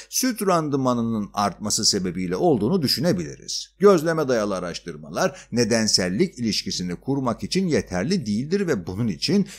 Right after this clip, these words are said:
iyi bir deneye ihtiyaç vardır. Deneye ihtiyaç duyulmasının sebebi bu iki değişkeni de etkileyen başka bir değişken olabilme ihtimalidir. Örneğin iyi bir çiftçi.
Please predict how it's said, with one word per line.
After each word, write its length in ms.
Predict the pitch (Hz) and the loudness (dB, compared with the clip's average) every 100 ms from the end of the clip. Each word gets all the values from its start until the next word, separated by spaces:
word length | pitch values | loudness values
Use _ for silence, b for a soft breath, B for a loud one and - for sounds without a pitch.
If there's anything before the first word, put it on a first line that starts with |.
| B | B
iyi 280 | 123 175 208 | 0 4 4
bir 220 | 147 147 | 4 2
deneye 360 | 113 101 98 87 | 0 2 0 -2
ihtiyaç 500 | - - 80 67 - | -6 -10 -10 -10 -10
vardır. 480 | - 135 - - - B B - | -12 -14 -16 -18 -20 B B 2
Deneye 360 | 190 202 202 | 4 4 4
ihtiyaç 500 | 165 - 180 170 - | 0 0 2 2 0
duyulmasının 560 | 143 127 113 104 95 90 | -2 -2 -2 -2 -2 -2
sebebi 600 | - 151 87 82 180 202 B _ | 2 2 0 4 6 4 B _
bu 160 | 165 156 | -2 0
iki 240 | - 151 | -2 2
değişkeni 520 | 117 104 - 104 101 | 4 2 -2 -2 -2
de 60 | 98 | -4
etkileyen 880 | - 127 - 98 92 147 185 107 - | -2 -2 -2 -4 0 0 0 -2 -6
başka 520 | 87 - - 160 104 | -2 -2 2 0 2
bir 260 | 90 73 | -2 -4
değişken 600 | 92 85 78 - 190 214 - - | -4 -4 -4 -2 0 0 -4 -4
olabilme 760 | 101 98 90 98 98 107 131 | 0 0 0 -2 0 2 0
ihtimalidir. 1000 | 98 - - 69 71 71 - - - - _ _ | -4 -10 -12 -14 -14 -14 -16 -16 -16 -16 _ _
Örneğin 720 | 196 202 175 160 160 220 233 B B B B _ 185 | 0 2 2 0 4 4 2 B B B B _ 6
iyi 360 | 196 220 190 | 8 8 6
bir 260 | 127 190 160 | 2 2 0
çiftçi. 640 | - 92 - - 78 - | -4 -4 -6 -10 -10 -12